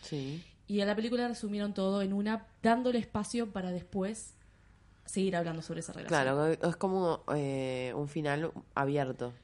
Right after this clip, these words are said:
Speaker 2: Es un final abierto, se podría
Speaker 1: Sí.
Speaker 2: decir. O sea, uno se sigue preguntando, "y bueno, ¿qué pasó con ellos dos? ¿Se volvieron a encontrar, no se volvieron a encontrar?" Y es muy interesante. Y bueno, y el libro, si uno lo lee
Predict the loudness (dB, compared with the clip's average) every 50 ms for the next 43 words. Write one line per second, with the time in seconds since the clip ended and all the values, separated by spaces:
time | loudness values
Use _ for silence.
0 | -10 -8 -6 -6 -6 -6 -6 -6 -4 -4 -2 -2 -2 -2 -2 -2 -4 -6 -8 -10
1 | -10 -10 -6 -4 -2 0 0 0 -2 -6 -8 -10 -10 -10 -12 -12 -14 -18 -20 -20
2 | -18 -12 -8 -6 -4 -2 0 0 0 0 -2 -4 -4 -6 -4 -6 -4 -4 -4 -4
3 | -4 -4 -4 -4 -2 -2 -2 -2 -2 -4 -4 -4 -4 -6 -6 -6 -6 -6 -6 -6
4 | -6 -6 -8 -10 -10 -10 -12 -10 -8 -6 -4 -2 -2 -2 -2 -2 -4 -4 -6 -6
5 | -6 -6 -6 -6 -8 -8 -8 -8 -8 -6 -6 -8 -8 -8 -10 -12 -10 -8 -8 -8
6 | -10 -12 -16 -20 -20 -20 -20 -20 -20 -16 -10 -6 -4 -2 -2 -2 -2 -4 -4 -6
7 | -6 -6 -4 -4 -2 0 0 0 0 0 0 0 0 0 2 2 2 2 2 0
8 | 0 -2 -4 -4 -4 -4 -2 0 0 0 0 -2 -4 -6